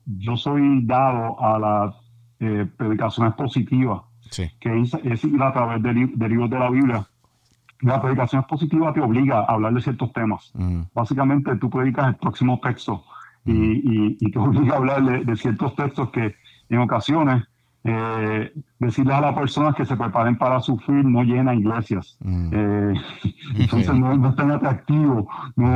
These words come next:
Speaker 2: Mm.
Speaker 1: no, no, no, no sales tan motivado. Eh, pero también hay aspectos que yo creo que, eh, eh, la doctrina triunfalista que muchas iglesias han adoptado,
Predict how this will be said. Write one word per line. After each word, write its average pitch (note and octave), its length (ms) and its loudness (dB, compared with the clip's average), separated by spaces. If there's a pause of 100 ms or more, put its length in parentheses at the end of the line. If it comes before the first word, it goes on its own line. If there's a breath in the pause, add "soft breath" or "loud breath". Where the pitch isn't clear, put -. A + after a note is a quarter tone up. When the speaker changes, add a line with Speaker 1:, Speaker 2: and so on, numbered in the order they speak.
(100)
Speaker 2:
Mm. B2+ 40 4
Speaker 1:
no, B2 220 2
no, B2 320 2
no, B2 140 4
no A#2+ 140 4
sales C#3 260 0
tan D3 160 2
motivado. C3 720 2 (420 loud breath)
Eh, A2 480 -2 (460 loud breath)
pero D3 180 -4
también D3+ 500 2
hay D#3+ 180 2
aspectos E3+ 540 -2
que C#3 100 2
yo C3+ 100 2
creo C#3+ 200 0
que, C#3 500 -2
eh, A#2+ 460 0 (340)
eh, A#2 580 0 (240)
la B2+ 300 2
doctrina C3 560 0
triunfalista D3 800 0
que A2 100 0
muchas A#2 320 2
iglesias C3+ 420 0
han B2 160 2
adoptado, B2+ 720 0